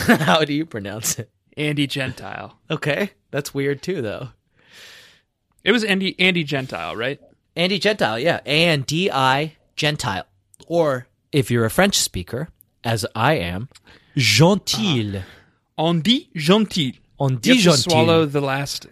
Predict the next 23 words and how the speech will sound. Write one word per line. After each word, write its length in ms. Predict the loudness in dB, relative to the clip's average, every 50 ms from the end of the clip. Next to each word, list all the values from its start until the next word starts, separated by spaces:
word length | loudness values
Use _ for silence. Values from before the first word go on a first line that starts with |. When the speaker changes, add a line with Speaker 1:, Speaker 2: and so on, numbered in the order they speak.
| _
Speaker 2:
consonant. 480 | -12 -10 -10 -10 -10 -12 -14 -14 -16 -16 _ _ _ _
Speaker 1:
Andy. 380 | 0 2 2 2 0 0 -2 -6
Speaker 2:
That's 200 | -8 -8 -10 -8
how 80 | -6 -4
you 140 | -4 -4 -4
sp-, 220 | -6 -8 -10 -16 _ -20 -20 -20 _ _ _ _ _
here, 280 | 2 4 4 4 2 -4 -14 _ -4 2
uh, 140 | 2 4 4
Baby 200 | 4 4 4 4
Nation, 300 | 4 2 2 0 -2 -2
here's 240 | -2 -2 -2 -2 -2
the 160 | -4 -4 -4
trick 220 | -2 -4 -6 -6 -6
to 60 | -14
speaking 320 | -8 -8 -8 -8 -8 -12 -16
French. 340 | _ 0 0 0 0 -2 -8 -16 _ _ _ _
It's 460 | 0 0 0 0 0 -2 -4 -4 -6 _ _ _
just 280 | 2 4 4 4 4 4
English, 520 | 2 2 2 0 0 0 0 -2 -4 -6 -8
except 340 | -10 -6 0 0 0 0 0
you 60 | -4 -4
say 240 | -2 0 2 4 4
everything 800 | 2 2 0 -2 0 0 -2 -2 -2 -4 -4 -6 -8 -12 -14